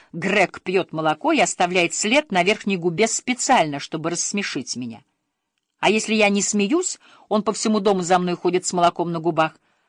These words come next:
пока я не обращу на него внимания. Это не смешно, это глупо. А вчера мы поссорились из-за того, что меня раздражает,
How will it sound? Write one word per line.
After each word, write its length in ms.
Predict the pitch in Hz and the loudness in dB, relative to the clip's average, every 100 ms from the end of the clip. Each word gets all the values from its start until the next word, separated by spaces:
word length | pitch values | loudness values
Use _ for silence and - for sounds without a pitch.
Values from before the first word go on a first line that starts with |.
| _ - | _ -2
пока 220 | 180 185 | -2 2
я 180 | 180 180 | 2 2
не 100 | 196 | 2
обращу 460 | 185 190 196 - 180 | 2 2 2 0 -2
на 80 | |
него 200 | 170 170 | -2 -2
внимания. 480 | 165 175 165 147 156 | -2 -2 -2 -2 -2
Это 140 | 220 359 | 0 2
не 100 | 349 | 0
смешно, 420 | 370 370 - 165 | -2 -4 -2 -2
это 140 | 160 | -2
глупо. 400 | 220 185 - - - _ _ _ _ _ _ _ _ _ _ _ - | -2 -4 -6 -12 -20 _ _ _ _ _ _ _ _ _ _ _ -4
А 80 | |
вчера 240 | 175 220 269 | -2 2 2
мы 100 | 311 | 2
поссорились 580 | 196 190 180 160 151 175 | 0 0 0 0 -2 -2
из-за 140 | 165 | -2
того, 200 | 190 214 | 0 0
что 160 | - 202 | 0 0
меня 220 | 190 196 | 2 0
раздражает, 640 | 196 170 190 185 285 277 | 0 0 0 2 2 0